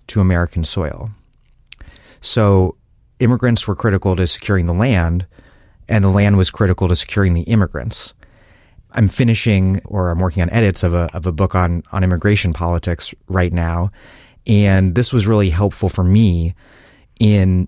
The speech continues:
thinking through how the history of U S territorial expansion is inextricably a history of immigration as well,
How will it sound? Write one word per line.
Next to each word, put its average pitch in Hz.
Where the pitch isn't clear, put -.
thinking 117
through 92
how 87
the 107
history 120
of 92
U 101
S 95
territorial 104
expansion 107
is 92
inextricably 90
a 95
history 101
of 87
immigration 87
as 85
well, 90